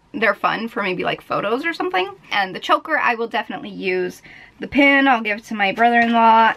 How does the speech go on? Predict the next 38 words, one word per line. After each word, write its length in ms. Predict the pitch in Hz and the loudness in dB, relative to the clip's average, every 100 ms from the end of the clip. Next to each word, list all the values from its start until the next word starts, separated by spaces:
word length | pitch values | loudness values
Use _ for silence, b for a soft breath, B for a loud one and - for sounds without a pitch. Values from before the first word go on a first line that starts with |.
| - | -4
and 880 | 202 190 190 190 190 190 190 180 - | -8 -6 -2 2 2 2 -2 -6 -2
everything 500 | 220 254 508 - 339 | 0 2 0 2 2
else 640 | 233 269 294 240 277 - - | 4 2 2 0 -2 -8 -2
I'm 220 | 262 311 | 2 2
probably, 720 | - 247 285 294 320 320 302 - | 2 0 0 -2 0 0 0 2
oh, 160 | 240 - | 0 2
and 80 | 240 | 2
the 60 | |
glitter. 340 | 208 208 165 - | 2 -2 -2 -4
The 60 | 202 | -8
glitter, 340 | 196 208 180 | -2 0 2
I'll, 140 | 175 - | 2 -2
hands 340 | 214 202 196 165 | -6 -2 -2 0
down, 220 | 160 165 | -2 0
I 80 | 165 | -2
definitely 420 | 139 175 131 165 | -6 -6 -8 -10
will 180 | 160 - | -10 -10
use. 280 | - 117 170 | -10 -6 -4
I 80 | |
think 320 | 220 220 - 208 | -4 -6 -6 -2
the 160 | 190 - | -2 0
favorite 380 | 240 277 - | -2 0 -4
two 240 | - 262 254 | -4 -2 -2
things 400 | 226 220 214 - B B B | -2 -6 -8 -12 B B B
were 120 | - | -8
the 60 | 190 | -4
choker 460 | 240 233 233 220 226 - | 0 0 2 0 -2 -6
and 140 | 196 | -6
the 60 | 190 | -2
glitter 340 | 190 175 180 | -2 0 -2
because 280 | 220 214 - | -4 -8 -6
I 80 | 208 | -6
will 160 | 170 | -4
definitely 380 | 190 202 185 185 | -4 -4 -6 -10
hundred 240 | 226 - - | -10 -10 -10
percent 260 | 214 - | -6 -4
use 160 | 240 262 | -2 0
those. 340 | 277 262 262 | 2 0 -2